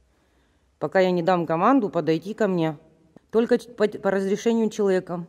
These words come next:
Лошадь имеет право подойти к нему. Иди сюда. Иди. Молодец, хорошо.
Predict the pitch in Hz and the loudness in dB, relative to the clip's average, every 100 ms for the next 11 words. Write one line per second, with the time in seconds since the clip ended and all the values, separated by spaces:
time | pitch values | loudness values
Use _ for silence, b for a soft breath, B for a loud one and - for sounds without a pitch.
0 | _ 160 180 185 - 175 185 175 196 240 | _ -4 -2 -2 -6 -2 -2 -2 0 0
1 | 240 - 185 185 214 196 175 160 160 _ | 0 -4 -6 -6 -8 -4 -2 -2 -4 _
2 | _ _ _ _ _ - 165 175 - 139 | _ _ _ _ _ -16 -10 -10 -10 -12
3 | - _ - - _ _ - _ _ _ | -14 _ -20 -20 _ _ -20 _ _ _
4 | 160 180 185 160 - _ - - _ 123 | -12 -6 -6 -6 -14 _ -16 -16 _ -6
5 | 143 170 156 131 127 - 143 147 151 135 | 0 2 0 -2 -6 -6 -6 -4 -6 -14